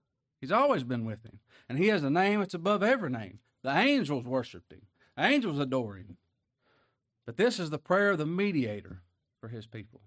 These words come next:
As our high priest, our, our go-between, our representative to the Father, isn't it? He's not praying as God, he's praying as a man and a mediator and an intercessor.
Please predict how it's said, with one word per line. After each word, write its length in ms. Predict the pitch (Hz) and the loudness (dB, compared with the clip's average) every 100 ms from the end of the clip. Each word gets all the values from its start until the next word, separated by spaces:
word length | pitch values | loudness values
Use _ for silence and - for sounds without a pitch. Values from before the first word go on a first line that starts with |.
| - | -8
As 80 | |
our 160 | 127 180 | -2 -2
high 220 | 165 190 | 2 0
priest, 360 | 185 190 165 - | 0 -2 -2 -2
our, 280 | 151 143 - - | 0 0 -4 -4
our 140 | 151 | -4
go-between, 540 | 123 143 135 120 120 120 | 0 0 0 -4 -8 -4
our 120 | 127 | -4
representative 680 | 135 156 120 117 156 147 120 | -4 -6 -8 -8 -6 -6 -6
to 100 | 139 | -8
the 80 | 113 | -6
Father, 460 | 139 175 104 92 | -2 0 -2 -8
isn't 140 | 110 143 | -12 -14
it? 80 | 165 _ _ _ _ _ _ _ _ _ - | -18 _ _ _ _ _ _ _ _ _ -10
He's 100 | 139 | -2
not 180 | 180 - | -2 2
praying 300 | 190 190 160 | 2 4 4
as 220 | 185 165 | 4 2
God, 160 | 143 | 2
he's 100 | 151 | 0
praying 280 | - 165 165 | 0 0 2
as 120 | 160 | 0
a 60 | 123 | 0
man 320 | 135 170 185 | 0 0 0
and 100 | 151 | -2
a 60 | 123 | -2
mediator 520 | 139 190 180 180 175 | 0 2 2 0 0
and 120 | 143 | -4
an 80 | 131 | -4
intercessor. 640 | 165 175 - 156 - - | -4 -4 -2 -4 -4 -12